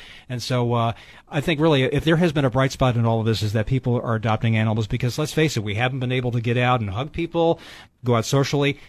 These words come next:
And it's certainly made a difference in my life because without those furries I visit occasionally, I don't know where I'd be. <laughs>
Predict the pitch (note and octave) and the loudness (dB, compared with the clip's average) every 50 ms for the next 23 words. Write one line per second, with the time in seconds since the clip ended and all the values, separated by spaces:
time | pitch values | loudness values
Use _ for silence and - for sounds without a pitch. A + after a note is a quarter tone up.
0 | - _ - C3 A#2+ A#2 A#2+ - B2 B2 - - E3 F3+ F3 D#3+ D#3+ D3 C#3+ C3 | -20 _ -12 -10 -8 -8 -8 -8 -8 -6 -2 2 2 2 4 4 4 4 4 2
1 | B2 - - - C3+ D3 D3 C3+ C#3+ D#3 - D3+ C#3 A#2+ - B2 A#2 A#2+ C3+ F3 | 0 -6 -2 0 2 4 4 4 4 4 4 4 2 4 4 4 4 6 6 6
2 | E3+ B2+ A2+ G#2+ G2+ A#2+ - - A#2+ G#2+ - A#2+ G#2+ A#2 B2+ - - D#3 D3 D3 | 6 4 4 2 0 -2 -2 -2 -2 -2 -2 0 0 2 2 2 4 4 4 4
3 | C#3 - - D3+ D3+ D3+ D#3 C#3 D#3 D#3+ D3+ C3+ F#3+ F#3 E3 C3+ A#2+ A#2+ - A#2 | 4 4 2 4 4 4 4 2 2 2 2 2 2 4 4 2 2 2 0 0
4 | A2+ G2+ F2+ A2+ G#2+ A2 A2+ A2+ A2 A2+ A#2 A#2+ B2 B2+ B2+ B2+ B2 C3+ C#3 C3+ | 0 0 0 0 0 0 2 2 2 2 2 4 4 6 6 6 6 4 4 4
5 | C#3 D#3+ D#3+ A2 F#2+ F2+ F2+ - _ | 2 2 0 -2 -4 -4 -6 -8 _